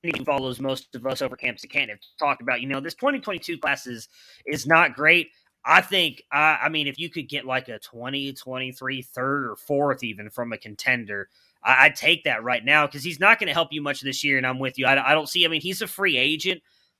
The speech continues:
after this season. I don't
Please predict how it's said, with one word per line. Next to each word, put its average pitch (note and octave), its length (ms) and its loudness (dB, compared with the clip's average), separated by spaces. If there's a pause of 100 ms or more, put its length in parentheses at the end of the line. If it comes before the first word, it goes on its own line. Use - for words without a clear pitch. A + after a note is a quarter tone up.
(200)
after E3+ 400 6
this E3 220 -4
season. F3+ 580 -6 (720)
I D#3+ 400 6
don't D#3+ 320 -4